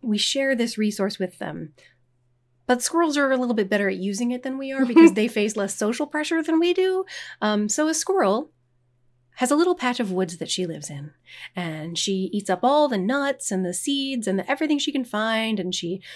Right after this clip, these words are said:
Speaker 1: stores them away for winter. And she starts to use up all of the resources that are available in that little patch. And she has to decide, do I move on to another patch? Or if I move on to another patch, will that be more dangerous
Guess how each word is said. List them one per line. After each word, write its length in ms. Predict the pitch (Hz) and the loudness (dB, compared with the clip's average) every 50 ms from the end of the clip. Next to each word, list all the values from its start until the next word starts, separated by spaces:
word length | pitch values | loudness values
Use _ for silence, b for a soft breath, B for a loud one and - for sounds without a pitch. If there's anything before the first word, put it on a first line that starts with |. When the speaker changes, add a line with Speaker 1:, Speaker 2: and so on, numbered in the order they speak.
| B B | B B
Speaker 1:
stores 400 | - - - - 320 302 294 269 | -6 -6 -2 0 0 0 2 2
them 100 | 247 214 | 2 2
away 240 | 214 220 226 214 214 | 2 2 2 0 0
for 160 | 214 202 190 | 0 -2 -2
winter. 560 | 185 254 285 285 277 285 285 269 277 277 - _ _ _ _ - | 0 2 2 2 2 0 0 0 0 -2 -4 _ _ _ _ -2
And 300 | - 226 233 226 226 226 | 0 0 2 2 0 0
she 80 | - 247 | 0 -2
starts 300 | 214 - - 277 254 - - | -2 0 -2 -2 -2 -2 -2
to 80 | 233 | 0
use 320 | 208 190 208 233 233 208 214 | 0 2 2 2 2 2 2
up 240 | 196 185 190 - - | 2 0 0 -2 -4
all 260 | - 208 220 233 247 | 2 2 4 4 4
of 120 | 240 226 220 | 2 0 0
the 80 | 226 196 | -2 -2
resources 360 | 208 202 190 - 190 190 190 | -2 -2 -2 -2 -4 -4 -2
that 100 | 196 180 | -4 -4
are 100 | 180 180 | -2 -2
available 500 | 190 202 269 277 277 277 247 254 254 254 - | -2 0 0 2 2 2 2 2 0 0 2
in 140 | 349 370 370 | 0 2 2
that 160 | 359 339 294 311 | 2 2 2 0
little 160 | 285 285 302 | -2 -2 -2
patch. 520 | 302 - 311 277 - - - - - - b b b b b b - | -6 -6 -4 -4 -4 -4 -6 -10 -10 -10 b b b b b b -6
And 120 | 190 190 | -4 -2
she 120 | - 214 | 0 0
has 140 | 208 185 175 | -2 -2 -2
to 80 | - 214 | -6 -8
decide, 520 | 214 247 - 370 370 311 - - - - - _ _ _ _ _ _ _ - | -6 -6 -2 0 0 -2 -2 -4 -10 -16 -20 _ _ _ _ _ _ _ -8
do 140 | - 208 202 | -4 0 2
I 60 | 202 | 2
move 160 | 208 208 202 196 | 4 2 4 4
on 160 | 196 190 208 | 2 2 2
to 100 | - - | 0 0
another 220 | 190 185 175 170 196 | -2 -2 -2 -4 -4
patch? 480 | - 285 302 349 370 359 - - - B B B B B B | -4 -4 -4 -4 -4 -6 -8 -10 -10 B B B B B B
Or 180 | 208 214 - - | -2 -2 0 2
if 180 | 277 311 311 | 0 0 4
I 60 | 359 339 | 6 6
move 180 | 311 311 254 247 | 8 8 6 6
on 120 | 247 240 | 2 2
to 80 | 240 233 | 2 2
another 180 | 214 214 214 220 | 0 0 0 0
patch, 240 | 220 - - - - | -4 -6 -6 -4 -2
will 80 | 208 202 | 0 0
that 140 | 202 190 - | 0 0 0
be 100 | 190 190 | 0 2
more 240 | 196 202 202 202 | 2 2 2 0
dangerous 800 | 190 170 165 220 247 285 311 320 214 202 175 - 208 - - - | -2 0 2 4 6 8 8 8 6 4 -2 -4 -4 -6 -6 -8